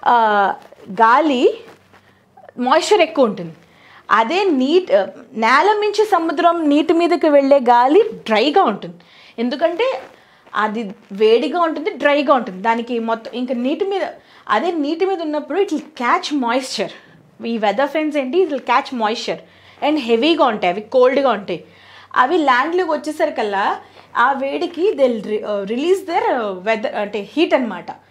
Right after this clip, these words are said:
హీట్, ఆ, కోల్డ్‌నెస్ రిలీజ్ చేసేసి అక్కడ వర్షాలను వదిలేస్తాయి. So ఈ కోల్డ్ వెదర్ ఫ్రంట్స్ అప్పుడు or dam failures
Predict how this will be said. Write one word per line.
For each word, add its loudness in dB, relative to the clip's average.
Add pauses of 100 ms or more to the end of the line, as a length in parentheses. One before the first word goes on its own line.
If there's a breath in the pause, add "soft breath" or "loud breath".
(420 soft breath)
హీట్, -4
ఆ, 2
కోల్డ్‌నెస్ 0
రిలీజ్ -4
చేసేసి 0 (100)
అక్కడ -2
వర్షాలను 0
వదిలేస్తాయి. -6 (500 loud breath)
So -2
ఈ -4
కోల్డ్ 0
వెదర్ 0
ఫ్రంట్స్ -4
అప్పుడు -6 (120)
or 2
dam 0 (100)
failures 0